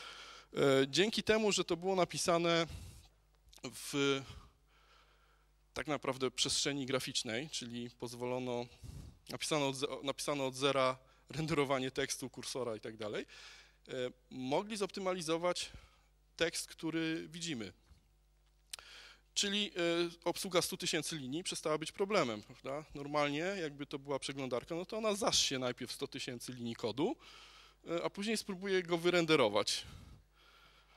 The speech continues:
E, proponuję, żeby ktoś sobie w ramach do-, zadań domowych spróbował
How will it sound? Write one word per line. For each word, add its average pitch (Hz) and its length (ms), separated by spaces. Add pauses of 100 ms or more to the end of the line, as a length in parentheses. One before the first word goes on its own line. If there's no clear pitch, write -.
(280)
E, - 40 (500)
proponuję, 180 680
żeby 143 220
ktoś 139 200
sobie 135 400
w 139 80
ramach 127 360
do-, 131 200
zadań 123 300
domowych 190 380
spróbował 127 640